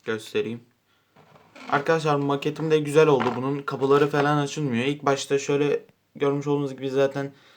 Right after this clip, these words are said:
kestim kenarlardan. Ama sonradan baktım bunu normal yapayım dedim.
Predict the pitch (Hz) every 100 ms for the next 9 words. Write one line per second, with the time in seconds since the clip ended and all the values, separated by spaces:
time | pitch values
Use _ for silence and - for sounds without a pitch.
0 | _ _ - 123 120 147 147 127 107 107
1 | 107 104 127 143 - 143 147 151 - -
2 | 143 139 139 147 139 _ _ - - 127
3 | 127 - 143 143 143 143 139 139 139 143
4 | - 113 110 110 107 104 120